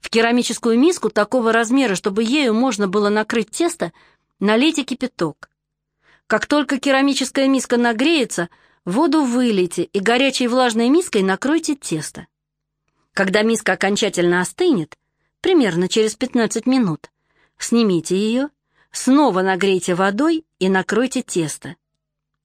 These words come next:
Этот прием нужно повторить три раза, тогда тесто получится эластичным,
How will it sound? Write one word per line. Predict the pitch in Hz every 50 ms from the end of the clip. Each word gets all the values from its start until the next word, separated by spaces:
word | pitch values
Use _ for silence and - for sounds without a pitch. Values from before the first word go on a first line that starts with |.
| _
Этот | - 202 226 214 240 220 _
прием | - 214 208 220 208 202 262 330 330 277
нужно | 226 233 254 233 254
повторить | - - 208 180 - 214 202 214 247 285 - -
три | - 240 269 294
раза, | 262 247 226 185 143 139 151 - _ - - - - - _ -
тогда | - 208 202 202 196 226
тесто | 226 - 269 247 - 269
получится | - - 240 233 247 269 254 - - - 254 240
эластичным, | - - 226 226 226 214 208 - - - 349 349 339 - - 180 156 160 160